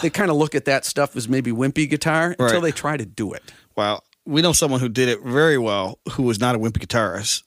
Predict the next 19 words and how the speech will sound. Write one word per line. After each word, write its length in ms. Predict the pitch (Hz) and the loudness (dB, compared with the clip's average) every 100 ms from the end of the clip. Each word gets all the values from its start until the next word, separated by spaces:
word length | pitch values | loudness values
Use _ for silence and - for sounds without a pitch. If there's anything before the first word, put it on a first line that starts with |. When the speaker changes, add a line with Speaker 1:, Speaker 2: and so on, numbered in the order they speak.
| - | -6
Speaker 2:
by 140 | 113 | -4
the 100 | 104 | -2
name 140 | 101 98 | -4 -4
of 60 | |
Steve 200 | - 101 | -4 -8
Lukather, 380 | 104 - - - 226 | -8 -10 -14 -2 0
and 160 | 240 | 2
others. 380 | 226 131 156 - | 2 0 -6 -6
Speaker 1:
Yes. 440 | 127 - - - - _ - | -4 -4 -4 -6 -10 _ 0
Speaker 2:
But, 240 | 139 - | 0 0
um, 220 | 139 127 - - - | 0 0 -6 -10 -2
but 100 | 226 | -2
it's 260 | 202 180 330 | -2 -4 -2
interesting 280 | - 160 139 | 0 -2 -4
'cause 340 | 135 165 160 _ | -4 -6 -10 _
the 320 | 160 170 160 - - - | -4 -2 -4 -8 -8 -4
guitar 420 | 170 - 285 269 | 0 2 0 0
sometimes 580 | - 160 - 143 131 - | -2 -2 0 0 0 0
there 300 | 139 131 | 2 2